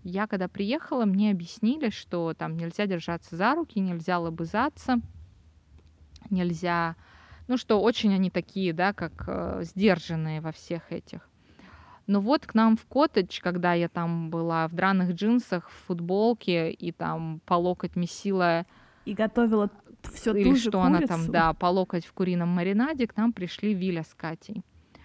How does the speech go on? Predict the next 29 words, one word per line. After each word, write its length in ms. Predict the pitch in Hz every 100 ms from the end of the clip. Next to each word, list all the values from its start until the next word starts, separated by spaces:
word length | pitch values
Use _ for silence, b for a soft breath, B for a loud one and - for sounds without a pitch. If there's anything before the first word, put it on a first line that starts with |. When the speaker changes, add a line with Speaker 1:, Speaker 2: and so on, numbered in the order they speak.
| b b b b - -
Speaker 1:
И 100 | 220
я 200 | 240 285
сразу 360 | - 294 285 233
полезла 560 | 214 233 269 - 208
обниматься, 640 | 190 208 226 254 277 - 190
я 140 | 190
же 80 | 196
такая 360 | 220 - 247 226
простая, 680 | 196 196 - - 247 240 185
как 220 | 180 170
Диана, 460 | 190 214 233 208
я 160 | 170 165
люблю 380 | 185 190 214 247
обнимать. 560 | 196 180 190 202 247 - B B B B
А 260 | - 185 185
они, 460 | 185 202 220 233 220
они 240 | 180 190
меня 280 | 190 185 175
не 160 | 170 170
обнимали, 720 | 165 180 170 190 233 254 247 -
они 200 | 170 165
не 160 | 165 160
обнимали 720 | 160 165 165 165 160 160 160
себя, 500 | - - 165 180 233 -
они 160 | 175
не 140 | 165 160
обнимали 500 | - 170 165 160 160
друг 260 | 165 170 -
друга. 420 | 214 240 226